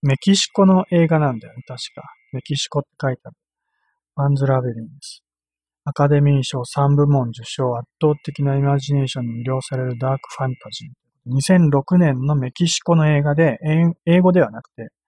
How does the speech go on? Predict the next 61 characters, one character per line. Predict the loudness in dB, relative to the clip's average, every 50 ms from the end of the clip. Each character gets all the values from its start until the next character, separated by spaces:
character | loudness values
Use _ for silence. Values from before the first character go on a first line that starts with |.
| _ -20 -20 -20 -20 _ _ _
ス | -18 -4
ペ | 0 2 4
イ | 4
ン | 4 4
語 | 4 4
の | 4 2 2 -2 _ _ _ _ _ _ _
映 | -8 -6 -6
画 | -4 -6 -6 -8 -10 -14 -20 -20 -18 _
で | -14 -14
す。 | -14 -14 -18 -20 _ _ _ _ _ _ _ _ _ _ _ _ _ _ _ _ _ _ _
ね、 | -14 -14 -14 -16 _ _
こ | -12 -6 -2
の | 0 2
女 | 2 2 2
の | 0 0
子 | -4 -10
は | -10
結 | -8 -8 -8
構 | -8 -10 -14
可 | -8 -2 0
愛 | 0 0 0
く | -4 -8 -16
て | _ _ _ -16
ね。 | -16 -16 _ _ _ _ _ _ _ _ _ _ _ _ _ _ _ _ _ _ _ _ _ _ _ _
ま | -4
あ、 |
こ | 0 2
の | 4 6
女 | 6 6 4
の | 4 0
子 | 0 -2
見 | -4 -2
て | -2 -4
る | -4
だ | -4 -4
け | -2 0 2
で | 2
も、 | 0 0 -4 -10 -14 _ _ _ _ _ _ _ -12
ま | -12
あ、 | -12 -12 -16 _ _ _ _ _ _ _ _ _ _ _ _ _ _ _ _ _ _ _ _ _ _ _ _
な | -10 -10
ん | -10
て | -12 -16
い | _
う | -10
か、 | -8 -8 -8
<laughs> | -8 -10
引 | -10 -12 -6 -4
き |
込 | 0 0
ま | 2 0
れ | 0 -2
て | -6 -10 -16
い | -18
く | _ -20
と | _ -20 -20
い |
う | -20 -20 -20
か、 | -20 -20 -20 _ _ _ _ _ _ _ _ _ _
ま | -8 -8
あ、 | -8